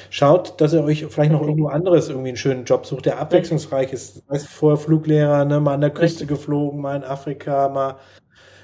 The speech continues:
Speaker 1: sprühen, kalken,
Speaker 2: Ja.
Speaker 1: was es alles gibt, ne?
Speaker 2: Ja.
Speaker 1: Irgendwie so.
Speaker 2: Genau so.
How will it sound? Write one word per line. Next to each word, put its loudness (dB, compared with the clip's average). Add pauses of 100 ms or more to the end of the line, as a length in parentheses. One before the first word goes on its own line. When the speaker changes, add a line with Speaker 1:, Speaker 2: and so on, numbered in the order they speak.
Speaker 1:
sprühen, 2
kalken, -2
Speaker 2:
Ja. -2
Speaker 1:
was 0
es -4
alles -4
gibt, -2 (120)
ne? -2
Speaker 2:
Ja. -2 (400)
Speaker 1:
Irgendwie 0
so. 4
Speaker 2:
Genau 0
so. -4